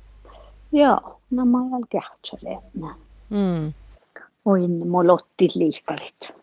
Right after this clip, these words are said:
Speaker 1: No lävi loppu.
Speaker 2: No. <laughs> Mut onhan ne ihan ehtaan muhan laulaga miha. Ö, ja me sahte alikin tänne, että hu-, maha just on muistella, manne just tätä laulelle, leitä maitton haali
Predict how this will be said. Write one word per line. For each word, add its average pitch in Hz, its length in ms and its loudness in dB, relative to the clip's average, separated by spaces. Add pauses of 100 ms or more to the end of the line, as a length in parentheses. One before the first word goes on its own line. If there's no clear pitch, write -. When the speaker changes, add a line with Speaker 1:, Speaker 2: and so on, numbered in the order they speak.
Speaker 1:
No 175 200 -10
lävi 156 340 -8
loppu. - 280 -18 (440)
Speaker 2:
No. 226 400 6 (380)
<laughs> 262 1600 2
Mut 339 180 6
onhan 370 320 6
ne 311 100 6
ihan 285 220 8
ehtaan 220 500 4
muhan 190 400 -2 (380)
laulaga 151 640 4
miha. 156 380 -2 (760)
Ö, 208 720 -4 (580)
ja 254 100 6
me 269 140 6
sahte 285 440 2
alikin 214 500 4
tänne, 185 500 0
että - 200 -6
hu-, 185 240 -4
maha 185 320 0 (680)
just 202 220 -2
on 220 100 6
muistella, 170 640 0
manne 180 320 0
just 175 260 -6
tätä 160 440 6
laulelle, 120 420 -2
leitä 143 320 -2
maitton 143 360 -4
haali 139 600 -2